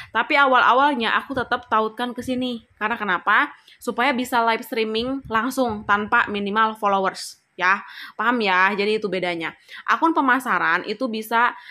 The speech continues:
kamu jadikan akun affiliate tanpa minimal followers, kamu udah bisa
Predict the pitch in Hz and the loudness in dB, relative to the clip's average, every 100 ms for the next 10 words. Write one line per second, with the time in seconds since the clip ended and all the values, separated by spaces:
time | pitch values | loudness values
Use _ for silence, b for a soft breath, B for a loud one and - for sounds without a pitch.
0 | B B 220 208 220 226 208 185 180 - | B B 0 2 2 0 0 -2 -4 -2
1 | 202 220 220 - 180 196 196 - 190 202 | 0 0 -4 -6 -4 -4 -4 -6 -2 -2
2 | 190 180 190 - 208 190 190 208 202 196 | 0 0 -2 -2 -2 0 2 0 0 0
3 | 185 185 185 185 240 208 - 196 202 214 | 0 0 2 4 4 2 0 -4 -2 -2
4 | 185 185 180 | -2 -4 -4